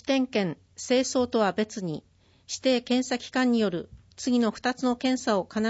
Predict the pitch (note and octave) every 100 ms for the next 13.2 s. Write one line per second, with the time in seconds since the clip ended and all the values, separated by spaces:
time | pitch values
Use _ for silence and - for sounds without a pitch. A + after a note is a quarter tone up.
0 | A#3+ A3 F#3 - A#3 A#3 A#3+ A3+ A3+ G3
1 | F#3+ F#3 G3 F3 C#3 G3+ _ _ _ _
2 | _ _ _ - - - B3 B3 C4 C4
3 | B3 - B3+ A#3 G#3+ A3+ A#3+ A3+ G3 _
4 | _ _ - G#3+ - B3 A#3+ A#3+ B3 A#3
5 | A#3+ A#3+ A#3 A3 G3+ F#3 - - G3+ G3+
6 | G#3 - E3+ D#3 - - - - _ _
7 | _ _ _ _ _ _ _ _ - G#3
8 | B3 B3+ A#3+ - F3 _ _ - _ -
9 | - B3+ C4 B3 C4 C4 A#3 G#3 F3+ -
10 | _ - B3 B3+ B3+ B3 B3 - A3 G3
11 | G3+ - - B3+ C4 - A#3+ A#3 A#3+ A3
12 | G#3+ G#3+ F3+ - A3+ A#3 - - A3 G3+
13 | - D#3